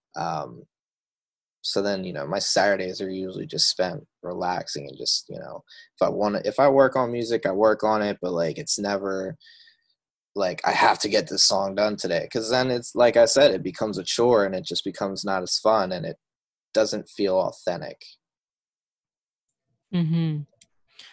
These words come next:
Speaker 2: So I'm glad you're really finding that balance, 'cause a lot of us tend to just overwork ourselves because we wanna get it accomplished, but also mentally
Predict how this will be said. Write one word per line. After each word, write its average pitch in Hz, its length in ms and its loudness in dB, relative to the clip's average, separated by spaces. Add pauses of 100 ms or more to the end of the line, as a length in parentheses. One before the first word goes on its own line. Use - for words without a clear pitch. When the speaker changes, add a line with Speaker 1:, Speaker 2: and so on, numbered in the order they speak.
(160)
Speaker 2:
So - 220 -18
I'm 202 160 4
glad 208 280 4
you're 196 100 0
really 175 480 0 (160)
finding 170 540 0
that 160 240 -4
balance, 160 340 -2
'cause 160 160 -6
a 165 80 0
lot 160 220 2
of 160 120 -2
us 160 160 -4
tend 160 260 -4
to 165 100 -6
just 156 420 -6 (400)
overwork 175 540 2
ourselves 160 520 2
because 156 280 -4
we 156 80 -4
wanna 160 260 -2
get 156 160 -6
it 165 100 -4
accomplished, 160 600 -4
but 165 100 -6
also 170 380 -4
mentally 160 720 -2